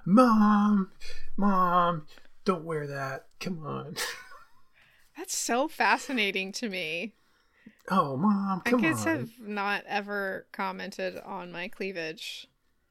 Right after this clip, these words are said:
Speaker 2: They probably would just like it if I made even a little bit of effort, and if that involved showing <laughs> cleavage, they'd be like, "Oh, well, you know." <laughs>
Speaker 1: "Mom,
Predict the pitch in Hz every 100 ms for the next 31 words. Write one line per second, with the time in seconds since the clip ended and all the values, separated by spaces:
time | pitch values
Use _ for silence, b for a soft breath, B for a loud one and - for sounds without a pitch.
0 | _ _ _ _ _ _ - 392 392 440
1 | 523 339 269 214 214 190 180 - 214 190
2 | 190 170 165 151 165 220 208 185 175 214
3 | 240 226 302 381 - 214 214 180 240 226
4 | 226 220 214 220 202 196 214 - 269 214
5 | 202 - - 285 262 202 196 202 196 220
6 | 381 269 147 165 - 320 196 160 220 -
7 | B B B B B B B 330 - 381
8 | - 139 135 -